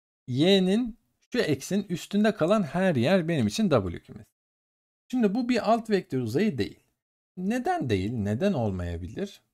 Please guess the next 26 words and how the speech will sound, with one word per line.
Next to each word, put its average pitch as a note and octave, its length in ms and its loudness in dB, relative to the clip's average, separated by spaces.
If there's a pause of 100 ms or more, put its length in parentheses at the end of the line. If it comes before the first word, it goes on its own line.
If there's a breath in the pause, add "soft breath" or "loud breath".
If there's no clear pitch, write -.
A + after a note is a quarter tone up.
(140)
Yani F#2+ 180 -4
olması G#3 500 -2
lazım. B2+ 360 0
Bu F3 80 -8
da F#3+ 80 0
sonsuz. - 680 -8 (380)
Şimdi G2+ 300 -4
uzay C3 380 -2
düşününce C3 520 -6
sonsuz. B2+ 580 -10
Bu D3 140 -6
niye E3+ 180 -2
olmuyor? G2 460 -4 (480)
Bu C#4 40 2
yüzden A#2+ 340 2
arkadaşlar. F2 840 -6
Örneğin G3 600 -2 (600)
mesela - 160 -10
şöyle F#3+ 420 0
bir G3 140 -2
eleman B2 420 0
düşünelim. G2 400 -12 (640)
Böyle D3+ 300 -2
bir C#3+ 180 -2
vektör G#2 420 -2
düşünelim. - 360 -16